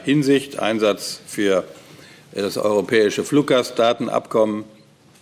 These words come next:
All das ist gut und richtig. Wir haben, äh, so viele Gefährder wie nie zuvor, aber auch so viele Ermittlungsverfahren wie nie zuvor. Das sind alles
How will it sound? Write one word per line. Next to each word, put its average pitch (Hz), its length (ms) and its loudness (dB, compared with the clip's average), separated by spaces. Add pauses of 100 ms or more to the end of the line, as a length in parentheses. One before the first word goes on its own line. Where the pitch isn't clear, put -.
(720)
All 117 120 2
das 123 200 0
ist 110 160 -2
gut 123 200 4
und 107 140 -2
richtig. 131 420 0
Wir 107 160 4
haben, 101 280 0 (640)
äh, 101 220 -2 (360)
so 110 140 -2
viele 113 320 2
Gefährder 131 480 2
wie 127 100 4
nie 135 160 4
zuvor, 131 440 2
aber 107 300 2
auch 110 100 0
so - 120 -4
viele 113 280 0
Ermittlungsverfahren 95 1000 -2 (480)
wie 104 140 -2
nie 113 160 0
zuvor. 113 640 0 (520)
Das 110 180 -2
sind 117 140 -4
alles 107 420 -2